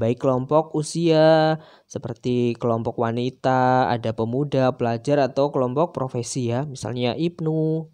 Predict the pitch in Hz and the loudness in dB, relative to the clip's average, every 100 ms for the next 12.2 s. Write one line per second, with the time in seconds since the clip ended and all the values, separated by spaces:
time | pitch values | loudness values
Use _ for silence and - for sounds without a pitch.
0 | - - - 139 151 156 139 120 107 107 | -10 -6 -4 -4 -2 -4 -4 -6 -4 -4
1 | 123 131 110 120 - - - 175 170 185 | -2 -2 0 -2 -8 -20 -8 -4 0 0
2 | 190 - 185 185 185 185 185 180 208 170 | 0 -2 -2 -2 -2 0 2 2 0 0
3 | 139 143 143 190 196 175 165 165 165 127 | -2 -4 -2 -4 0 2 4 4 2 0
4 | 135 127 120 117 131 _ _ - _ 135 | 0 -2 0 -2 -2 _ _ -20 _ -4
5 | 135 127 123 - _ _ _ - 135 165 | -2 0 -2 -4 _ _ _ -2 2 2
6 | 214 - 170 160 160 165 139 - - - | 0 2 4 6 6 4 -2 -10 -8 -6
7 | 110 117 117 127 127 127 143 147 127 123 | -6 -6 -6 -4 -2 0 0 0 -2 -2
8 | 127 156 139 135 151 - - _ _ - | -2 0 2 2 -2 -10 -20 _ _ -16
9 | - 50 - - - _ _ _ _ _ | -14 -12 -12 -14 -18 _ _ _ _ _
10 | _ _ - - - 160 160 175 160 151 | _ _ -20 -20 -8 -4 2 2 4 4
11 | 139 156 160 170 240 202 196 196 180 185 | 2 2 2 2 4 2 2 2 2 4
12 | 185 | 4